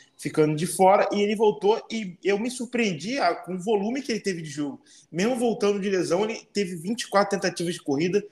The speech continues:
para noventa e três jardas. Tudo bem que essas noventa e três jardas ganhou um boost, vamos dizer assim, ali no quarto período, né, quando o Giants, quando o Saquon Barkley conseguiu essas duas belas corridas, mas isso aí também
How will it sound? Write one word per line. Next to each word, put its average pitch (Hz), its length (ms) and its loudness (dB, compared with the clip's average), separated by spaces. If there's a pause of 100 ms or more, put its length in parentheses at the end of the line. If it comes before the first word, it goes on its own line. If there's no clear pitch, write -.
(280)
para 170 120 4
noventa 170 360 0
e - 20 -4
três 160 280 0
jardas. 165 360 0
Tudo 165 200 -10
bem 156 160 0
que 156 100 -8
essas 147 320 -4
noventa 156 260 -4
e - 40 -20
três 151 240 -2
jardas 143 440 -2 (260)
ganhou 160 400 4
um 170 140 2
boost, 180 400 0
vamos 160 240 -4
dizer 151 280 -4
assim, 156 360 -2 (340)
ali 156 240 4
no 170 140 0
quarto 165 340 4
período, 175 420 -2
né, 156 120 -4
quando 156 240 -8
o 147 80 -6
Giants, 151 380 -6
quando 147 420 -4
o 147 60 -10
Saquon 151 280 -4
Barkley 143 240 0
conseguiu 143 180 -4
essas - 220 -6
duas 147 520 0
belas 160 440 0
corridas, 175 280 0
mas 156 180 -4
isso - 120 -6
aí 151 100 0
também 143 300 -4